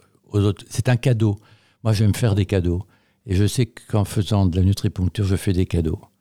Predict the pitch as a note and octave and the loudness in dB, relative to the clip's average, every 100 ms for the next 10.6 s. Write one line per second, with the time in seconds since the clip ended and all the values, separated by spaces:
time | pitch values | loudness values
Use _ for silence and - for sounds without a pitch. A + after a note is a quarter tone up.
0 | _ _ _ - F#2 E2 - B2 G#2+ G#2 | _ _ _ -4 -2 0 0 0 0 0
1 | F2 G2+ - F2+ F2+ B2 A#2 F2 - - | 0 -2 0 0 2 0 0 -4 -4 0
2 | F#2 - G#2+ - D#2+ E2+ F2+ A2+ G2 F2+ | 0 0 -4 -2 0 2 2 0 0 -4
3 | E2 - - F#2 F2 - - - - A2+ | -2 -4 -2 -4 -4 -14 -18 -8 -2 0
4 | - C3+ - - - - - A#2 A2+ G#2 | 2 0 -2 -18 -20 -16 -4 0 2 0
5 | G2 G2+ A2 B2 - A#2 B2 A2 A2 A2 | -2 0 2 0 0 0 2 2 2 4
6 | G2 F#2+ - C#3 A2 F2+ - - F#2 - | 2 0 0 2 2 0 -4 0 0 0
7 | F2+ F2+ - C3 G2+ G2 F#2+ F#2 F#2 F#2 | -2 0 2 0 0 -2 -2 0 0 2
8 | G2+ F#2+ A2+ - F#2 F#2 - B2+ A2 - | 0 0 -2 0 2 2 2 0 0 2
9 | F#2+ F2 E2+ E2+ E2 E2 F2 A2+ G2+ F2+ | 0 2 2 0 0 0 -2 -2 0 0
10 | F#2 - E2+ F2 G2+ | -4 0 2 4 4